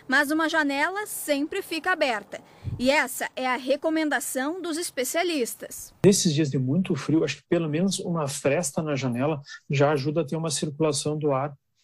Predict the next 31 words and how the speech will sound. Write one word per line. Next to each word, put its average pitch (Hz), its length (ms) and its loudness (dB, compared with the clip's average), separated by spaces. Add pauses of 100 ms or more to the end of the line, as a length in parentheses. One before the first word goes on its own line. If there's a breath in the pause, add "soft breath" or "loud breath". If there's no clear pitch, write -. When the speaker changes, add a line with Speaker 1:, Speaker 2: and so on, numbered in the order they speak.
(140)
Speaker 2:
e, 151 240 2
porque 143 300 -2
o 147 60 4
ar 143 120 2
é 170 60 2
a 160 60 -2
principal 147 480 -2
causa 139 340 -2
de 127 140 -8
transmissão 131 580 0
do, 139 240 2
do 135 140 -2
coronavírus 131 720 2
e 151 40 2
dos 143 220 0
vírus 135 260 -2
respiratórios. 135 720 -2 (440 loud breath)
Speaker 1:
Mais 285 380 -6
de 320 140 -8
cem 311 420 -4
pessoas 262 640 0
transitam 285 640 0
por 320 260 0
dia 262 420 0
no 262 140 -2
prédio 262 460 0
do 247 60 -4
Instituto 285 500 -4
do 262 100 -2
Câncer 294 400 0
Infantil, 294 640 -2